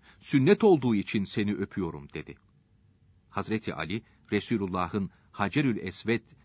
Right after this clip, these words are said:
kıyamette insanlara şefaat eder buyurduğunu ben işittim dedi. Hazreti Ömer, Hacerül Esved'in şefaat edeceğini elbette biliyordu. Böyle demesi,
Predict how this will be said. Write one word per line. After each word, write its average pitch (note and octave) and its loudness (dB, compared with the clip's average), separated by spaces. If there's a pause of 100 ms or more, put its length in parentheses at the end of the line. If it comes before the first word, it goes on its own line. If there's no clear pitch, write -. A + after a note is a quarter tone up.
(120)
kıyamette G#2 0
insanlara G#2 -2
şefaat G#2+ -4
eder F2+ -4
buyurduğunu F#2 -4 (340)
ben F#2 -2
işittim - -8 (100)
dedi. C#2+ -12 (1400)
Hazreti E3 2
Ömer, D#2+ -6 (260)
Hacerül E3 2
Esved'in C3 0
şefaat B2 0
edeceğini B2 0
elbette C3 0
biliyordu. D2 -6 (720)
Böyle D3+ 4
demesi, D2+ -4